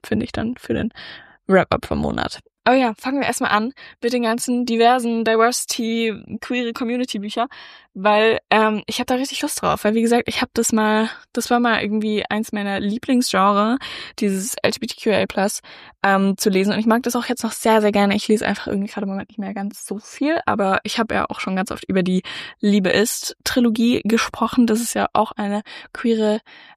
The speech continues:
äh, Trilogie, also in jedem Teil von dieser Trilogie geht's ja um irgendwie ein Couple, was irgendwie ein bisschen in der Richtung queer ist oder die Freundesgruppe ist einfach schon ein bisschen queerer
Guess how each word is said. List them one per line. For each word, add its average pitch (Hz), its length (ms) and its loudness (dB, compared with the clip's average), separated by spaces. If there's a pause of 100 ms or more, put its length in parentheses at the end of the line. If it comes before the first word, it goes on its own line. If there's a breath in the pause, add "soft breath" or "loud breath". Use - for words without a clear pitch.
äh, 214 340 4 (240)
Trilogie, 214 580 2 (160)
also 196 240 2
in 196 180 -2
jedem 196 460 0 (520 loud breath)
Teil 196 300 4
von 196 160 -2
dieser 190 280 2
Trilogie 190 420 -2
geht's 196 220 -2
ja 78 120 0
um - 260 -4
irgendwie 196 440 -2
ein 196 180 0
Couple, 202 440 -2
was 190 200 -4
irgendwie 196 380 -2
ein 185 80 -2
bisschen 196 240 -2
in 185 100 0
der 190 80 0
Richtung 196 300 -2 (420 loud breath)
queer - 240 4
ist 214 100 0
oder 185 220 2
die 185 200 -4 (260 loud breath)
Freundesgruppe 254 480 4
ist 233 80 -2
einfach 214 260 -2
schon 208 240 0
ein 196 80 4
bisschen 190 380 0
queerer 196 460 2